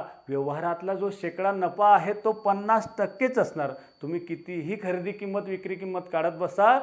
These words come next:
शेवटी शेकडा नफा हा पन्नास टक्के येणार. पर्याय क्रमांक एक आपलं उत्तर.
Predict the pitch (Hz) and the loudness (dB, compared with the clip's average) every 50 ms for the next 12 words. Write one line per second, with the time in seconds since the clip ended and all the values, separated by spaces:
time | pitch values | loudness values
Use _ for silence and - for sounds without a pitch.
0 | 269 - - _ - - - 151 143 139 127 127 - - 185 208 202 - - 139 | -2 -8 -16 _ -16 -8 -4 -2 -2 -2 -4 -8 -8 -6 -6 -6 -6 -8 -10 -10
1 | 131 - 143 151 151 147 143 - 151 143 143 147 156 - - 139 135 135 139 147 | -6 -4 -4 -4 -4 -4 -4 -4 -4 -2 -2 -2 -4 -4 -4 -2 0 0 0 -2
2 | 139 - - 147 - - - 170 170 180 202 202 202 - 147 139 139 - 143 139 | -4 -6 -12 -14 -12 -8 -6 -2 0 0 0 0 -2 -4 -4 -6 -6 -6 -6 -8
3 | 131 131 120 - - - _ - 151 160 160 - 113 107 - - 127 156 226 269 | -8 -8 -10 -12 -16 -20 _ -14 -12 -12 -12 -12 -16 -16 -12 -6 -4 -2 -2 -2
4 | 269 - - - _ _ _ _ - - - _ _ _ - | -4 -10 -18 -20 _ _ _ _ -20 -20 -20 _ _ _ -18